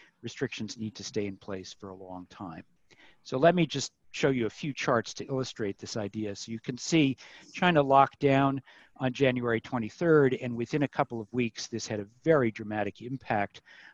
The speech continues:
on the rate of new cases, uh, both in Hubei, the epicenter, and in the broader country.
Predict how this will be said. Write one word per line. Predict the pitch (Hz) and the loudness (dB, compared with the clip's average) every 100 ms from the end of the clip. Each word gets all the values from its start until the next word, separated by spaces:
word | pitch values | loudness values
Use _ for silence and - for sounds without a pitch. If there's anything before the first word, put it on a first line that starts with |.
| - | -8
on | 127 117 | -6 -6
the | |
rate | 110 113 107 | -4 -4 -4
of | 104 | -8
new | 101 | -16
cases, | - 147 143 135 120 113 - _ - _ - | -2 0 0 0 0 0 -8 _ -20 _ -6
uh, | 113 - | -6 -2
both | 127 127 120 - - | -2 0 -2 -12 -8
in | 123 104 | -6 -6
Hubei, | - 165 151 131 120 | -10 0 4 6 4
the | 113 - | 0 -6
epicenter, | 135 131 - 127 - 120 117 _ - _ - | -6 -6 -4 -4 -2 -2 -2 _ -20 _ -4
and | 123 120 | -2 -2
in | 127 113 | -4 -10
the | 104 | -8
broader | 113 110 101 | -6 -4 -6
country. | - 135 - 120 | -4 -4 0 -2